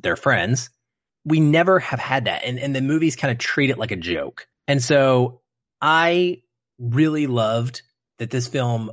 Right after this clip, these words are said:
from the very beginning, throws us into that stakes world with Thanos immediately. I mean,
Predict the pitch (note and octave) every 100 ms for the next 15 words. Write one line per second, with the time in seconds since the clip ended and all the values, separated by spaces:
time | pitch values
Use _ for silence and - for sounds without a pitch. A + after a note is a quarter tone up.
0 | - - B2 A#2 G2+ G#2 B2 B2+ A2+ G#2
1 | F#2+ F2 F2 F2 _ _ - A#2 A2 G#2
2 | - G2 F#2 F2+ D#2 - _ _ _ _
3 | - - E2+ - - - _ _ _ _
4 | _ _ _ _ F#2+ E2+ - - - _
5 | _ G#2 - C3 B2+ C3+ C3 B2 - _
6 | _ _ _ - B2 B2+ D#3 C3 F#2+ F2+
7 | A2+ B2+ B2